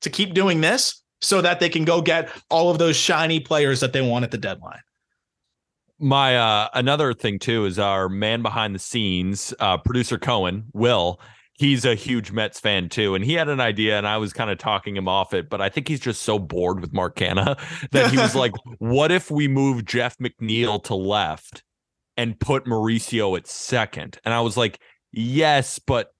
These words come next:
Speaker 2: McNeil's one of the best defenders
Speaker 1: Yeah.
Speaker 2: at second base, and he's your guy. You signed him. Like, you can't just move him for a young guy like that."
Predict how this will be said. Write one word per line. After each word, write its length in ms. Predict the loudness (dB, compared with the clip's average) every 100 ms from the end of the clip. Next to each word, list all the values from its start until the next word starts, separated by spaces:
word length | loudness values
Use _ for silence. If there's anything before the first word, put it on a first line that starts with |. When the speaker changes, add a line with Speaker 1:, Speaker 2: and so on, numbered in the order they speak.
| -6
Speaker 2:
McNeil's 540 | -6 -2 0 0 0
one 140 | -2 -2
of 60 |
the 40 | -4
best 460 | -2 -2 -2 -6
defenders 520 | -8 -2 -2 0 0
Speaker 1:
Yeah. 120 | -2 -2
Speaker 2:
at 80 |
second 360 | 0 -2 0 0
base, 440 | 2 2 0 -4
and 200 | -6 -6
he's 300 | -2 -4 -2
your 80 | -4
guy. 520 | -2 0 2 2 2 2
You 240 | 0 -2
signed 560 | -4 -2 0 2 2 2
him. 180 | 2
Like, 320 | 2 0 -2 -12 -20 _ _ _ -8
you 100 | -8
can't 480 | -6 -2 0 0 0
just 300 | -2 -2 -2
move 600 | 0 4 6 6 4 4
him 280 | 4 2 0
for 200 | 0 0
a 40 |
young 300 | 2 0 0
guy 160 | 0 0
like 300 | 0 -2 -2
that." 280 | 0 0